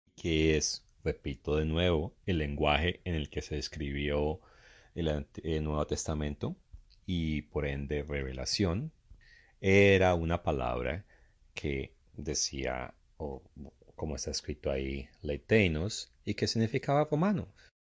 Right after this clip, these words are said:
El número del nombre de la bestia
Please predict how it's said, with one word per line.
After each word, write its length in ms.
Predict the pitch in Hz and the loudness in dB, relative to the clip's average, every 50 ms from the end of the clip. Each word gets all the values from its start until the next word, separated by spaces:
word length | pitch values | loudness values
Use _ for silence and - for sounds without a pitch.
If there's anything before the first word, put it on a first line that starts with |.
| _ _ _ _ _ _ _ | _ _ _ _ _ _ _
El 480 | 117 117 117 113 113 113 113 107 - - | 6 8 8 10 10 8 8 6 4 2
número 920 | - 101 110 120 131 147 165 220 226 196 135 92 73 64 - - - - - | 2 2 4 6 6 10 12 12 12 12 12 8 6 2 0 -4 -8 -12 -12
del 500 | - 82 73 80 82 82 82 87 92 98 | -12 -6 -2 0 2 2 2 4 4 8
nombre 760 | 107 120 123 113 92 80 69 - - - - - 78 - - - | 10 12 12 12 10 6 2 -2 -6 -8 -10 -10 -12 -14 -20 -14
de 240 | - 80 71 80 78 | -12 -6 -2 -2 0
la 140 | 71 67 67 | 0 0 0
bestia 880 | 67 69 67 67 65 - - - - - 98 107 113 139 214 240 247 | 0 0 0 0 0 -2 -4 -6 -4 2 6 6 8 8 6 2 -4